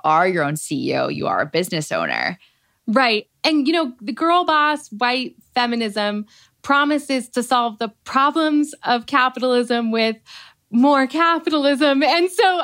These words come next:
Speaker 2: it's, you know, it's always a logic loop,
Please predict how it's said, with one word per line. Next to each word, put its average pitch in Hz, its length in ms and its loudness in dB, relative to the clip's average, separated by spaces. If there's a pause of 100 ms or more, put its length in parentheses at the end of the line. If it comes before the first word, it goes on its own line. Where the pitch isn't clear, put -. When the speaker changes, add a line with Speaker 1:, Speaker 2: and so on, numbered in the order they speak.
(120)
Speaker 2:
it's, 302 260 -2
you 285 140 2
know, 214 300 2 (100)
it's 220 140 -6
always 285 260 2
a 269 60 2
logic 254 480 0
loop, 208 340 -4